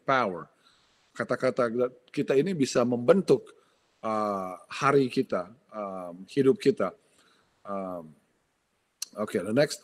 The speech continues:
point is keep gratitude journal. Uh, gratitude journal, uh, ini seperti diary begitu, journal, untuk, dan kita menulis, uh, berkat-berkat yang kita alami. Kita sudah bertahun-tahun kita ada, uh,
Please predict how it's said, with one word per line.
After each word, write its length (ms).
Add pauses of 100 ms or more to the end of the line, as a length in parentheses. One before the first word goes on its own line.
point 240
is 120 (200)
keep 240
gratitude 480
journal. 400 (320)
Uh, 320
gratitude 480
journal, 320
uh, 320 (320)
ini 320
seperti 440
diary 440
begitu, 480
journal, 400 (480)
untuk, 380 (100)
dan 160
kita 240
menulis, 640 (160)
uh, 240
berkat-berkat 960
yang 340 (560)
kita 320
alami. 480 (320)
Kita 480 (160)
sudah 240
bertahun-tahun 560
kita 180 (140)
ada, 80 (400)
uh, 400